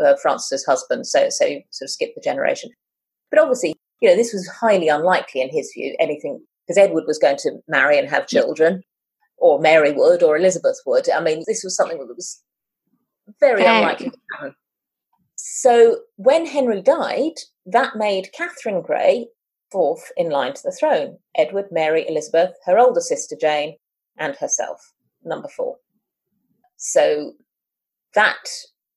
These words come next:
Speaker 1: brought her, uh, fro-, I mean, she was obviously potentially always a,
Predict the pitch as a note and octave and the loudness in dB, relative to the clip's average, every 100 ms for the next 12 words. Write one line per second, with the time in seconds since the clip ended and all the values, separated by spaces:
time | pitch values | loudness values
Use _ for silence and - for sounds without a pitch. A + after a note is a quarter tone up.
0 | _ _ _ _ G3+ F#3+ F#3 F#3 D#3+ D3 | _ _ _ _ 2 2 4 4 4 2
1 | - C#3 - E3+ - F#3 F#3 F#3 - A3+ | -2 -4 0 0 2 2 0 -4 -8 2
2 | G#3+ E3+ E3 D#3+ D3+ C#3+ - - - F3 | 4 4 2 -2 -4 -6 -12 -14 -4 -2
3 | D3 - C#3 C#3 - D#3+ C#3+ C#3 C#3+ C3+ | -2 -4 2 2 2 2 2 2 4 2
4 | - C#3+ | 0 -10